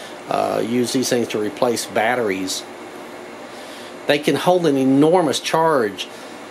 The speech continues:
In charging one of these things up, you can't just simply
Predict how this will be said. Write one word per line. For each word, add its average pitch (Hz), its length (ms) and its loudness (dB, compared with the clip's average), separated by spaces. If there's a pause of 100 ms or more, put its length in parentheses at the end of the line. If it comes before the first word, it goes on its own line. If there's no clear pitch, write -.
(720)
In 135 160 2
charging 220 560 2
one 147 140 6
of 131 60 2
these 131 180 2
things 139 260 2
up, 175 260 4
you 143 80 -2
can't 208 360 0
just 160 240 0
simply 180 400 2